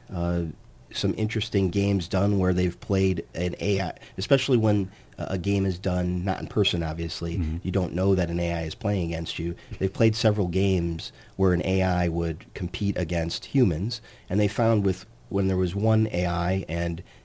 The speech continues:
Speaker 1: every, all the other players, let's say six or seven other players were human, that the A I wins about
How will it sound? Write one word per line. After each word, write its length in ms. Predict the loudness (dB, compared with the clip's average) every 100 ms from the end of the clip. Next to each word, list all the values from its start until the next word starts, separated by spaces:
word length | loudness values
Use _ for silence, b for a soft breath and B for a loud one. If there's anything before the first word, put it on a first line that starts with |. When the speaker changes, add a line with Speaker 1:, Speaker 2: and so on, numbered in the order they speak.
| B -14 -4
Speaker 1:
every, 260 | 0 2
all 240 | 2 2 2
the 100 | 4
other 160 | 2
players, 400 | 0 0 0 0
let's 160 | -2 -6
say 200 | -4 -4
six 400 | -4 -6 -6 -6
or 60 | -4
seven 300 | -2 -2 -4
other 160 | -6
players 440 | -6 -4 -2 -2 -6
were 80 |
human, 480 | -8 -2 0 0 -4 B B -10
that 140 | -6
the 140 | -2
A 160 | 2 2
I 320 | 2 2 0 -4 -12
wins 380 | -6 -2 -2 -2
about 340 | -4 -4 -6